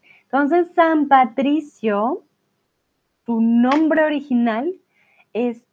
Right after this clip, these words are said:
Mauen Sucat. No estoy segura si lo pronuncio bien, mil disculpas. Y él no era específicamente un religioso de pequeño. Tampoco era irlandés. <laughs>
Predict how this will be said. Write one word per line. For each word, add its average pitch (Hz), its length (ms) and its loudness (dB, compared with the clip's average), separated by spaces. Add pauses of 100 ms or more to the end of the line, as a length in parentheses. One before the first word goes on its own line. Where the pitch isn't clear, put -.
Mauen 262 760 -4
Sucat. 185 400 -10 (120)
No 247 120 -6
estoy 349 280 -4
segura 269 500 -4
si 254 80 -12
lo 214 160 -8
pronuncio 233 500 -6
bien, 254 440 -4
mil 262 180 -4
disculpas. 254 800 -8 (1120)
Y 285 140 2
él 294 320 0 (100)
no 285 580 0
era 254 360 -2
específicamente 214 1120 -12
un 208 160 -12
religioso 226 720 -8
de 226 140 -6
pequeño. 254 640 -6 (1000)
Tampoco 277 1160 0
era 262 280 -2
irlandés. 285 1040 -4 (140)
<laughs> - 1000 -8